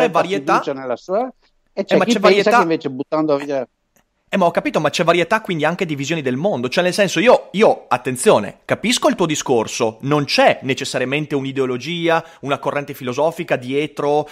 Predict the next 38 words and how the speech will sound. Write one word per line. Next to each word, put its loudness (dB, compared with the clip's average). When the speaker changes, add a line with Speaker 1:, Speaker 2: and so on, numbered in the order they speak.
Speaker 2:
che -2
permette -6
questa -8
cosa, -6
però 0
c'è -6
anche -8
quella, -8
c'è -8
anche -6
una -2
visione -8
del -4
mondo -6
che 0
non 4
è 2
condivisa -4
da -4
tutti -10
e -8
alcuni -6
con -6
quel -6
puzzle 0
vorrebbero -4
farci -2
delle -6
cose, -4
altri -4
vorrebbero -8
farci -6
altre -6
cose. -2
Cioè, 0
nel -4
senso, -4
eh, -10